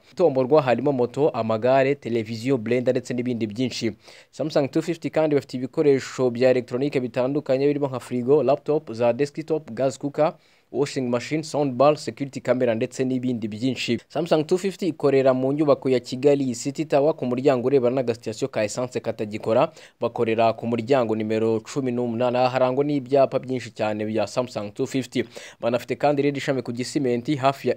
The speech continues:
Equity Bank hegeranye na Mango four G. Samsung two fifty kandi ibafite ishami i Musanze ku nzu yegeranye na Turikumwe Shop. Ku bindi bisobanuro wahamagara kuri zeru karindwi mirongo inani n'umunani mirongo itatu na rimwe mirongo itandatu n'umunani mirongo icyenda na rimwe.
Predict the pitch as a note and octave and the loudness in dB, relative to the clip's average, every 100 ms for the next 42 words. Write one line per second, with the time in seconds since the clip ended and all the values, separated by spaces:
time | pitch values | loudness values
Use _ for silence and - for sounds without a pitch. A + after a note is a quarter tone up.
0 | C3 - C#3 B2+ A2 C#3+ D3+ B2 A#2 C#3+ | -2 -6 -8 -6 -2 -2 0 -4 0 2
1 | A#2+ A#2 B2+ B2+ B2 A#2 - A#2+ A#2+ A2+ | 2 0 0 0 0 -2 0 0 0 0
2 | A#2 - - _ D#3+ F3+ E3+ D#3 F3+ F#3 | -6 -8 -20 _ -2 2 2 2 -2 -2
3 | D#3+ F#3+ F#3+ F#3+ D3+ - - C#3+ - D#3+ | 0 4 4 6 4 4 -4 -4 2 2
4 | C#3+ - C3 C3+ F3+ D3 C3 C#3 D#3+ - | 2 -2 -4 -2 0 2 2 0 -2 -2
5 | B2+ A2+ B2 B2 C#3+ B2 A#2 A2+ A2+ A2 | -4 0 0 2 2 2 0 -4 -4 -6
6 | B2 C3+ - B2 - - D#3 F3 D#3 G3 | -4 -6 0 0 0 -4 -2 0 0 0
7 | F3 D3 D#3+ D3+ C3+ C3+ C3 - D3+ D#3 | 2 2 4 4 4 2 2 0 -2 -2
8 | C#3+ B2+ B2 B2+ D3 B2 A#2+ A#2+ C#3 C#3+ | 0 -2 0 -2 -2 0 -2 0 -2 0
9 | B2 C3+ D#3 C#3+ A#2+ A#2 A2+ A#2+ B2+ D3 | 0 0 0 0 -2 -4 -4 -2 -2 0
10 | C#3+ A2+ A2 B2 C3+ C3+ C3+ A2 B2+ C3+ | -2 -2 -2 0 0 0 -2 0 2 2
11 | C3 A2+ A2 A2 - A#2 A#2 A2+ A2+ A2 | 0 0 0 -2 -4 -2 -2 2 2 2
12 | A2 A#2+ B2 A#2+ A2 | 2 0 2 2 2